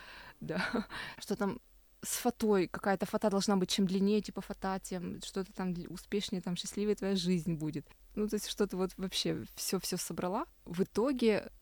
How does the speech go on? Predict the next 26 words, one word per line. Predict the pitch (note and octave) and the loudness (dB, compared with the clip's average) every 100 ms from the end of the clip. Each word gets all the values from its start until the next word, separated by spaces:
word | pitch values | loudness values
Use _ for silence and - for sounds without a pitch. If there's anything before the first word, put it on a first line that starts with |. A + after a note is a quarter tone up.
| - - | -18 -4
брак, | E3+ G#3+ F#3+ | 2 2 2
э, | - F3+ | 0 0
закончился | E3 F3 G#3 A3+ D4 - | 0 2 2 0 -4 -6
спустя, | A3 - - - E3+ | -10 -10 -12 -8 -8
там, | - F#3 | -8 -12
по-моему, | - E3 D#3 D3+ D3+ D#3+ - F3+ | -8 -6 -6 -6 -8 -8 -10 -10
семь | - F#3 E3 | -4 -2 0
лет. | G#3 E4 - - - - | 0 -2 -8 -18 -20 -4
И | A3 | -2
вторая | - G3+ B3 D4+ | 2 2 2 4
моя | B3+ A3 | 2 2
свадьба | - F#3+ D#3 D#3+ | 0 0 0 -2
была | D3 E3+ G#3 F#3+ | 0 0 2 0
вот | D3+ F3+ - | -2 -2 0
вообще | G3 - - E3 - - - - - - | 0 2 4 2 0 -12 -20 -20 -20 -10
про-, | - A3 - - - | 4 4 4 0 0
<laughs> | A3+ A#3+ - - | 0 0 -8 0
мне | G3 A3 A#3+ | 6 8 10
говорили: | B3+ C4 A#3 | 10 10 8
"Так, | G3+ | 6
так | - G#3+ | 6 6
же | G#3 | 8
нельзя, | A#3+ A#3 G3+ A#3 A3 | 8 8 6 4 4
типа, | - F3+ | 2 -2
на | F#3 | 0
свадьбу, | - F#3+ G3 D#3+ | 0 2 2 0